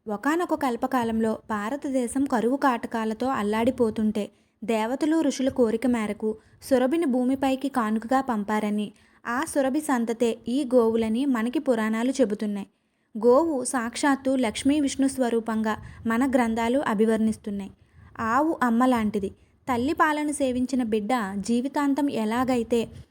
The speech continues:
రోగనిరోధక శక్తిని కలిగి ఉంటాడో, అదేవిధంగా ఆవు ఇచ్చే ఉత్పత్తుల ద్వారా వ్యక్తికి, ప్రపంచానికి అనేక ప్రయోజనాలున్నాయి.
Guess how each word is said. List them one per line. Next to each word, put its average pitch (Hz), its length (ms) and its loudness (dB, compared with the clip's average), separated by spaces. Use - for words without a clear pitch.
రోగనిరోధక 277 760 0
శక్తిని 269 360 0
కలిగి 226 320 2
ఉంటాడో, 208 560 -2
అదేవిధంగా 240 800 -2
ఆవు 226 300 0
ఇచ్చే 302 380 0
ఉత్పత్తుల 262 540 -2
ద్వారా 214 420 -2
వ్యక్తికి, 294 520 2
ప్రపంచానికి 240 920 0
అనేక 233 360 0
ప్రయోజనాలున్నాయి. 233 960 2